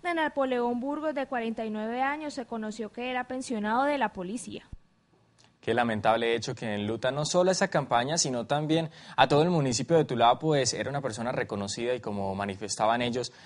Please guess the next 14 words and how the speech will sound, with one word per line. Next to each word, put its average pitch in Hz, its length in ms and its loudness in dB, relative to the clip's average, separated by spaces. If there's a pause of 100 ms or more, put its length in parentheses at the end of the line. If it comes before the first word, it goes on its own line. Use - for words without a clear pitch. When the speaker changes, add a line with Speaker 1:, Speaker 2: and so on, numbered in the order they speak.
(200)
Speaker 2:
eh, 113 540 0
hacía 139 340 0
su 147 120 -6
trabajo 127 360 4
con 127 220 -2
vehemencia 113 500 0
y 123 40 -8
con 107 420 -4
ahínco. 107 640 0 (240)
Bueno, 123 160 2
a 113 40 0
todos 127 200 2
sus 139 140 -4
familiares, 123 760 2